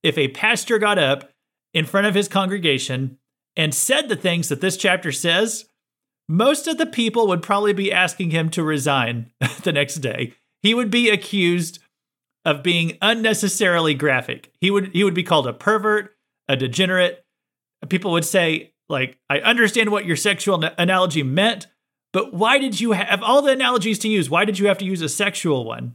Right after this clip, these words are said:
<laughs> Of all the analogies out there, why did you pick something so graphic and raw to communicate the main idea of your sermon? They, I mean, they'd literally be telling him to quit. They'd say, "You need to resign, man. You're sick in the head.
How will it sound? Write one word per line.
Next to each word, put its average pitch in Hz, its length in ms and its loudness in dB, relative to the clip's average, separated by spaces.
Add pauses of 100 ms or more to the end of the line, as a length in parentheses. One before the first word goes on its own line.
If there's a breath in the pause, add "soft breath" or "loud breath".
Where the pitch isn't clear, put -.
(140)
<laughs> - 260 -4
Of 202 380 0
all 220 220 2
the 233 140 2
analogies 208 480 0
out 196 240 -2
there, 135 240 0 (540 soft breath)
why 180 240 2
did 220 160 -2
you 214 80 2
pick 196 260 -2
something 180 380 -2
so 170 460 0 (480)
graphic 180 540 0
and 143 220 -2
raw 143 460 2 (380)
to 180 100 0
communicate 185 600 0
the 170 80 -4
main 185 260 0
idea 190 420 0
of 156 180 -4
your 160 100 0
sermon? 226 540 0 (160)
They, 220 160 4
I 240 100 2
mean, 254 140 0
they'd 247 220 0
literally 233 420 4
be 190 120 -2
telling 196 240 2
him 170 100 0
to 156 100 -4
quit. 135 300 -4
They'd 131 140 -2
say, 156 120 0
"You 196 220 0
need 262 200 -2
to 180 160 0
resign, 180 480 0
man. 208 220 0
You're 156 120 0
sick 202 300 -2
in 170 80 0
the 143 100 2
head. 165 400 0